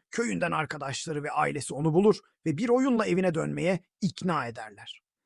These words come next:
Evine döndüğünde Don Quixote hastalanır, aklı başına gelir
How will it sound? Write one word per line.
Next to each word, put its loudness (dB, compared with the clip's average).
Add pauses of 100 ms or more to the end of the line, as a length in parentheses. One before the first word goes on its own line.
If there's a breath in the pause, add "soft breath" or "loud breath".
(420)
Evine 2
döndüğünde 0 (300)
Don 8
Quixote -2
hastalanır, -4 (240)
aklı 0
başına -6
gelir -14